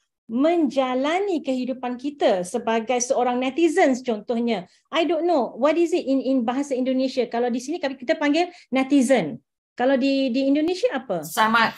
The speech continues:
Speaker 1: Okey, then
Speaker 2: Sama.
Speaker 1: okey, senang. So everyone can understand me.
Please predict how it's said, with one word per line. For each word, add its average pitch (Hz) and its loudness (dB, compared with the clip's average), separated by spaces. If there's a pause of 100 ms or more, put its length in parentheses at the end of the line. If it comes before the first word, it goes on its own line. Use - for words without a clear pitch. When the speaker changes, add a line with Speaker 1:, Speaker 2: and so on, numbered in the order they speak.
(420)
Speaker 1:
Okey, 247 0
then 254 0
Speaker 2:
Sama. 170 2
Speaker 1:
okey, 220 -8
senang. 220 -6
So 233 -4
everyone 254 2
can 262 -2
understand 214 -2
me. 185 -4